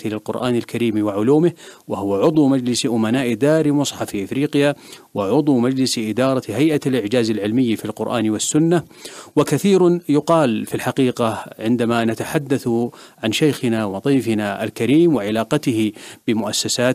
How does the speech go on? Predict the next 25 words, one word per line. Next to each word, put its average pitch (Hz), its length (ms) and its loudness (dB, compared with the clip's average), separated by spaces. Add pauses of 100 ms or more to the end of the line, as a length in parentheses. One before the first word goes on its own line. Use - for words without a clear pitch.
(100)
ومنظمات 117 920 0
وهيئات 113 580 0
القرآن 113 400 -2
الكريم، 139 440 2 (360)
لكن 165 360 2
حسبنا 151 480 2
ما 139 140 4
ذكرنا، 160 420 2
ولعلنا 160 540 4
بإذن 135 240 2
الله 123 240 0
تعالى 113 360 0
في 123 120 -4
دقائق 113 420 -2
هذا 110 240 -2
اللقاء 110 400 0 (340)
نأتي 139 360 2
وإياه 117 580 0
على 117 240 0
شيء 151 300 2
من، 123 320 2
آه، 110 300 0
منها، 156 380 4
فضلاً 135 420 0
عن 120 220 2